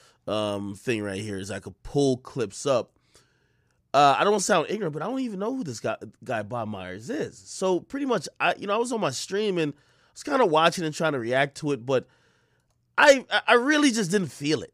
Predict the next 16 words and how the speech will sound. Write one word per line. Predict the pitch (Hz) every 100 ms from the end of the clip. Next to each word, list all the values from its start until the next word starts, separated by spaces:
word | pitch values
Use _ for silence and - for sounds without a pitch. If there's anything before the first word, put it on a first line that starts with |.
| _ -
You | 135
know | 170
what |
I |
mean? | 190 185 185
I'm | 180 196
kinda | 254 262 202
sick | - 190 175
of, | 156 156
like, | 135 117
rappers, | 131 143 143 131 120 - - - - - _
see | - -
J. | 131 127 143 139
Cole, | - 147 135 135
Bob | 123 123 120 117
Myers. | 120 131 135 135 131 131 120